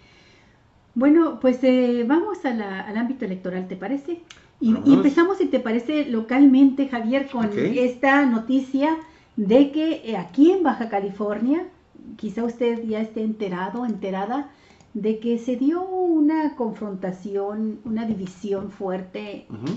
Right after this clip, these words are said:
Speaker 1: entre lo que es el Partido Encuentro Social a nivel del estado
Speaker 2: Ujú.
Speaker 1: con la dirección nacional.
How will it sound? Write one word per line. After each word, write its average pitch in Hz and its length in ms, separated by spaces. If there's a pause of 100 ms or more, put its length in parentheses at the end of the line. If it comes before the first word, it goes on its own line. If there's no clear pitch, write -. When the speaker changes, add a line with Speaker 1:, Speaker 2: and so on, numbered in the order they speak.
Speaker 1:
entre 185 720
lo 185 220
que 190 200
es 214 240
el 196 160
Partido 240 460
Encuentro 233 500
Social 190 640 (340)
a 214 100
nivel 196 300
del 262 140
estado 277 500 (180)
Speaker 2:
Ujú. 131 220
Speaker 1:
con 220 140
la 214 80
dirección 214 460
nacional. 214 540